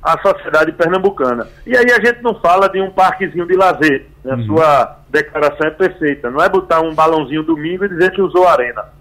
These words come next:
Speaker 2: Uhum.
Speaker 1: Né? A gente tá transformando hoje o espaço,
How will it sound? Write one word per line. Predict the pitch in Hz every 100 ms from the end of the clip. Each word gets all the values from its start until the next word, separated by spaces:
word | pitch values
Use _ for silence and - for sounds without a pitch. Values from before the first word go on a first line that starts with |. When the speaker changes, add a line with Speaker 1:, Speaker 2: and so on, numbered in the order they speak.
| -
Speaker 2:
Uhum. | 107 101
Speaker 1:
Né? | 123
A | 135
gente | 170 180
tá | 185 190
transformando | 208 202 208 170 160 160 151
hoje | 139 131
o | 139
espaço, | 127 - 127 143 120